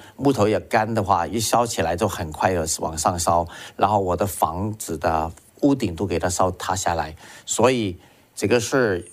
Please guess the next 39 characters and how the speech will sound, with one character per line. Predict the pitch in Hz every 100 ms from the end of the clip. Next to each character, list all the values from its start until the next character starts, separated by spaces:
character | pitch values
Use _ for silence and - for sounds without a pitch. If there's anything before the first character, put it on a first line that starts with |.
| -
用 | 127 113 98 - - _
里 | 117 107
面 | 110 139 107
烧 | 127 127
进 | 120 113
去 | 101 110
往 | 98 85 85
上 | 117 101
走， | 90 71 - _ - -
所 | -
以 | 107
很 | 92
快 | 80 - 101
地 | 87
把 | 87
这 | -
个 | 92
房 | 87 95
子 | 92
烧 | - 87
掉。 | 85 80 - - _
那 | 110 110
这 | 139 -
个 | 127
问 | 139 131
题 | 101 98
就 | 113 104 82 - _ _ _ -
出 | - 151
现 | 135 123
了， | 90 -
就 | 113
是 | 101 98 - - _
我 | 113 110 104
是 | 95 - 156 117
一 | 127 139
个 | 135 135 98
受 | 90 - 131
害 | 104 - 95
者。 | 85 80